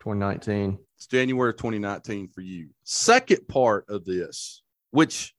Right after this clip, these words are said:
Speaker 2: this is gonna be entitled From Producer to Agency Owner, How to Go from Being a Producer to an Agency Owner.
Speaker 1: Mm.
Speaker 2: The second part of this series, which is a very important series for a lot of people,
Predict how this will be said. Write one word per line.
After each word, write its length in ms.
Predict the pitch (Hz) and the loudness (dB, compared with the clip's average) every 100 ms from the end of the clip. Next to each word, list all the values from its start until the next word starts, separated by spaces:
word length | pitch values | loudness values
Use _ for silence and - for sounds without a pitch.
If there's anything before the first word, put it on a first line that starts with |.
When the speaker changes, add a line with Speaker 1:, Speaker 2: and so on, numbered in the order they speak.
| _ 120 | _ 4
Speaker 2:
this 260 | 180 214 | 6 6
is 120 | 220 | 0
gonna 180 | 180 202 | 2 2
be 160 | 175 180 | 6 4
entitled 640 | 151 - 165 165 135 123 | 4 4 6 6 4 0
From 160 | 139 131 | -2 -2
Producer 680 | 135 127 151 196 - 220 214 | -2 2 4 4 0 -4 -2
to 160 | - 120 | -4 0
Agency 580 | 147 147 156 - 139 | 0 0 -8 -4 0
Owner, 300 | 120 98 82 _ _ _ - | 0 -2 -8 _ _ _ -2
How 300 | 147 180 214 | 4 6 6
to 80 | |
Go 640 | 185 147 143 127 117 110 113 _ _ _ | 4 6 6 6 4 -2 -8 _ _ _
from 180 | 123 120 | -6 0
Being 260 | 127 123 117 | 2 2 2
a 100 | 110 | -2
Producer 880 | - 107 113 143 156 - 160 147 _ - | -4 -2 2 2 2 -2 -2 -4 _ -4
to 140 | 120 | -2
an 100 | 107 107 | 0 2
Agency 560 | 120 117 127 - 123 | 0 0 -8 -4 -2
Owner. 380 | 101 90 73 - _ _ _ 104 | -2 -4 -8 -16 _ _ _ -8
Speaker 1:
Mm. 600 | 104 107 110 104 92 110 _ _ _ - | -6 -4 -4 -6 -8 -14 _ _ _ 0
Speaker 2:
The 100 | 135 | 2
second 540 | 143 - 247 320 - - - | 2 4 4 4 2 0 -6
part 540 | - 233 226 135 - | 4 6 8 4 0
of 140 | 123 117 | -4 2
this 300 | 151 - - | 2 2 2
series, 840 | 170 147 107 90 73 - - - _ _ | 4 4 2 -4 -10 -14 -16 -18 _ _
which 180 | 131 135 | -2 -2
is 140 | 135 | -2
a 40 | 127 | -2
very 380 | 117 151 196 196 | 4 6 8 8
important 480 | 180 196 202 160 | 6 6 6 4
series 500 | - 170 165 151 139 | -2 2 4 4 0
for 180 | - 117 | -2 -4
a 40 | 110 | 0
lot 260 | 113 127 | 2 2
of 120 | 135 | 2
people, 320 | - 113 - | -2 -2 -6